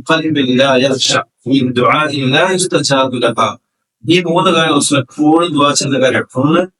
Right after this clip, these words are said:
"اللهم إني أعوذ بك،" അല്ലാഹുവേ, നിന്നോട് ഞാൻ ശരണം തേടുന്നു, പാവം ചോദിക്കുകയാണ്. "من علم لا ينفع،"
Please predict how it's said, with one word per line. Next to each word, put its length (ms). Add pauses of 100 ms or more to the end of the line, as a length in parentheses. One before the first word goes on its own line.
(380)
"اللهم 520
إني 200 (140)
أعوذ 340
بك،" 280
അല്ലാഹുവേ, 760
നിന്നോട് 640
ഞാൻ 140
ശരണം 500
തേടുന്നു, 360
പാവം 400
ചോദിക്കുകയാണ്. 640 (680)
"من 120 (100)
علم 640 (100)
لا 480
ينفع،" 480